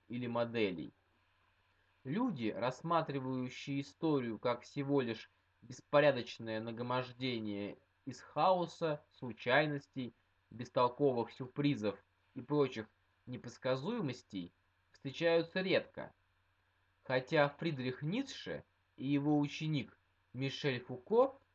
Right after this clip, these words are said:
порой вплотную подходили к этой точке зрения. Большинство же людей согласны с тем, что причинно-следственные связи в истории есть,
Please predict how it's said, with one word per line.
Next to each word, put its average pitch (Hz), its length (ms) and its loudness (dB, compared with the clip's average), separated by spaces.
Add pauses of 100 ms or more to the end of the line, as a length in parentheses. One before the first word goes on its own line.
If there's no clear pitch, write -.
(220)
порой 151 420 4
вплотную 170 680 2
подходили 113 840 -2 (220)
к - 100 -4
этой 160 200 0
точке 123 360 -8
зрения. 95 640 -4 (1000)
Большинство 175 760 2
же 147 160 2
людей 147 560 0
согласны 143 720 2
с 107 120 -20
тем, 208 360 -2
что 143 240 -6
причинно-следственные 139 1400 -2
связи 123 580 2
в 110 100 -4
истории 156 480 -2
есть, 151 480 -4